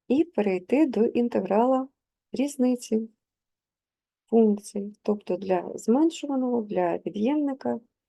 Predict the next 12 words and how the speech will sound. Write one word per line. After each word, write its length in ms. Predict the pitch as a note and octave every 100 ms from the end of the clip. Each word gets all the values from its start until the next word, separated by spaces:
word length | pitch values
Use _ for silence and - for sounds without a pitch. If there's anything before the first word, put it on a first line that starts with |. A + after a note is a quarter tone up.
| _ _ _
застосувати 840 | - G#3 - G#3 G#3 G3 F3+ - _
формулу 520 | F#3 A3+ C4+ C4+ C#4 _ _ _ _ _
табличного 560 | A3+ A#3+ A#3+ - A3+
інтегралу 640 | A3 G#3+ A3 G#3+ G#3 G#3+ G#3+
і 220 | B3+ E4+ F#4
записати 840 | - - - - G3+ A#3+ B3 B3 - _ _ _ _ _ _ _ _ _ _
загальне 580 | F3 F3 F3 G3+ B3 B3
плюс 440 | - G3+ A3 -
це. 300 | - F3+ F#3 F#3 _ _ _ _ _ _ _ _ _ _ _ _ _ _ _ _ _ _ _
Приклад 320 | G3 G#3+ G#3+
двадцять 380 | A3 A3 A#3+ -
сім. 300 | - F3